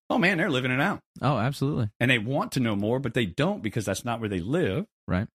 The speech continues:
Speaker 1: And then you come up here, "Oh, we know everything."
Speaker 2: Yep.
Speaker 1: Now, we don't do it,
Speaker 2: Mm,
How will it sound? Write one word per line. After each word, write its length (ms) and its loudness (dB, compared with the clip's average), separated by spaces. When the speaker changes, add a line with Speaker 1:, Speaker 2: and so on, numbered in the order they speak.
Speaker 1:
And 120 4
then 80 2
you 40 -2
come 140 2
up 120 2
here, 300 2
"Oh, 300 2
we 120 2
know 200 2
everything." 460 0
Speaker 2:
Yep. 120 2
Speaker 1:
Now, 100 -4
we 80 6
don't 180 -2
do 220 4
it, 240 -2
Speaker 2:
Mm, 60 -4